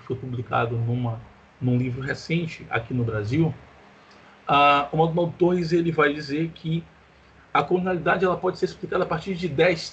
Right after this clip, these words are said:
teses, basicamente, né? Então, ele vai começar lá falando sobre a, uma espécie de uma ansiedade causada por todas as discussões promovidas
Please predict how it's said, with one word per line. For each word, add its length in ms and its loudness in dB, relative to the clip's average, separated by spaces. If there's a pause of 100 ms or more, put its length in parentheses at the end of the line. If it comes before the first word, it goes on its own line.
teses, 400 2
basicamente, 720 -2 (560)
né? 300 -2 (500)
Então, 300 -4
ele 160 -2
vai 120 4
começar 440 -6
lá 180 0
falando 580 -2 (460)
sobre 600 2 (440)
a, 560 2 (1200)
uma 180 4
espécie 460 0
de 100 0
uma 120 0
ansiedade 840 4
causada 640 2 (140)
por 180 -12 (220)
todas 300 4
as 120 -2
discussões 640 -10
promovidas 720 -6